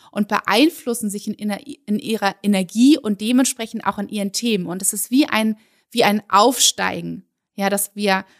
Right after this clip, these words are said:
von diesem grundlegenden, von dieser grundlegenden Verwurzelung erst darüber hinaus diese Schritte über das ganze Menschwerden sozusagen hier bis nach oben hin durchwandern, bis wir uns dann wieder öffnen können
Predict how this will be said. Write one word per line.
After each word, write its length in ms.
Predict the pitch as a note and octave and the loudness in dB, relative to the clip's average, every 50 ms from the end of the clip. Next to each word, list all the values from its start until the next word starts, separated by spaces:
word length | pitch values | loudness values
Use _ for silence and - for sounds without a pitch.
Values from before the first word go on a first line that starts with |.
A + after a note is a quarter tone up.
| _ _ | _ _
von 340 | _ - - A3+ A#3 B3+ B3 | _ -10 0 4 6 6 6
diesem 320 | A#3+ A3+ A3 A#3 G#3 - | 6 4 0 0 -2 -2
grundlegenden, 1000 | _ - - A#3 C#4 D4 E4 D#4 - A3 A3 A3 A3 G#3+ G#3 G3+ F#3+ F#3 F#3 F#3 F#3 | _ -4 4 4 6 6 6 4 2 -2 -2 -2 0 -2 -2 -4 -4 -8 -10 -10 -14
von 280 | - - - - G3+ | -20 -20 -12 -10 -8
dieser 200 | G3 F#3+ F#3+ F#3 | -8 -6 -6 -6
grundlegenden 640 | F#3 - - B3 C4 C4+ B3+ A3 G#3+ G#3 G#3+ G#3 G#3 | -6 -2 2 4 4 4 4 2 -4 -2 -2 -4 -4
Verwurzelung 840 | - - G#3 G3+ F#3+ G3 G#3+ A3+ A#3 - - G#3 F#3 F3+ F3+ F3 _ _ _ _ _ _ _ _ _ _ - | -4 -4 -6 -4 -2 0 -2 -2 0 -2 -8 -8 -8 -10 -10 -12 _ _ _ _ _ _ _ _ _ _ 0
erst 380 | G3+ G#3 B3 C#4 B3 - - | 2 2 2 2 0 -2 0
darüber 400 | A#3 A3+ B3 C4 B3+ C4+ A#3 A#3 | 2 4 4 2 2 0 -2 -2
hinaus 500 | A#3 G#3 A3 A#3 A3+ G#3+ G3+ G3+ G#3 G3+ | -2 -2 -4 -4 -2 -2 -2 -2 -2 -4
diese 260 | - - F#3+ F#3+ F#3 | -10 -14 -12 -10 -4
Schritte 640 | F3+ - - - - B3 C4 B3+ - A#3+ A#3 A#3 A#3 A#3 _ _ _ _ _ _ _ _ _ _ | 0 0 0 0 2 0 -2 0 -2 -4 -2 -2 -4 -6 _ _ _ _ _ _ _ _ _ _
über 200 | - A3+ G#3 A3 | -4 0 2 2
das 200 | G#3 G3+ F#3+ - | 2 0 -2 -2
ganze 320 | - G#3 A#3 B3+ - C4+ A#3 | 0 0 0 2 2 2 2
Menschwerden 760 | A3 A3 G#3+ A3 B3 C#4 - - - G3+ F#3 F3+ F#3 F3+ F#3 | 4 4 4 4 4 2 2 0 -2 -2 0 0 0 -2 -4
sozusagen 480 | F#3+ F#3 - - G#3+ - - - F#3+ G3 | -10 -12 -12 -12 -8 -6 -6 -6 -6 -8
hier 300 | - - - G3 F#3+ F3+ | -12 -10 -6 -6 -6 -6
bis 280 | - - C4+ C#4 C#4 | -2 -2 -2 -2 2
nach 200 | D4 B3+ - - - | 0 0 -2 -2 -6
oben 280 | - A3+ A#3+ C4 B3 A#3+ | -4 -2 -2 -2 -2 -2
hin 160 | A#3 A3 G#3 | -2 -4 -4
durchwandern, 720 | G#3+ G#3 G3 - - - F#3 F#3+ G#3 A3 A3+ A3+ A3+ G3+ _ | -4 -4 -6 -6 -2 0 0 0 2 0 -2 -2 -2 -4 _
bis 260 | - A3+ B3+ A#3+ - - | 0 0 2 2 2 0
wir 160 | B3+ A3+ - | -2 -4 -4
uns 180 | G#3 G#3 - | -4 -8 -6
dann 240 | - G3+ G3+ G#3+ A3 | -4 -4 -2 -2 -2
wieder 240 | G#3+ G#3+ G#3+ G3+ - | -4 -4 -6 -6 -4
öffnen 400 | - F#3 F#3 - - G3 F#3+ F3+ | -4 -6 -6 -6 -10 -12 -12 -12
können 340 | _ - G3 F#3+ F#3+ G3 | _ -10 -10 -8 -8 -8